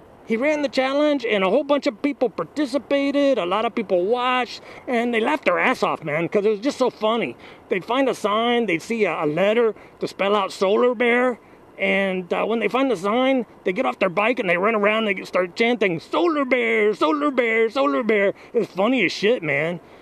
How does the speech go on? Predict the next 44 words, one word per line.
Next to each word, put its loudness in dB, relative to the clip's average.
So -4
anyway, 0
the -2
winner 2
of 0
that -4
challenge -2
was 0
Gogosaur. -2
And -2
Gogosaur, 0
he 0
decided -4
he's -2
gonna -2
host -2
the -6
challenge -2
last -4
year. -4
So -6
Gogosaur -2
did 2
another 0
challenge 0
where 0
you -2
find 0
these -4
signs -4
and 0
you 0
run 0
around 0
your 2
bike 0
and, 0
you -4
know, -4
it's 0
funny 0
as 2
shit, 0
man. -2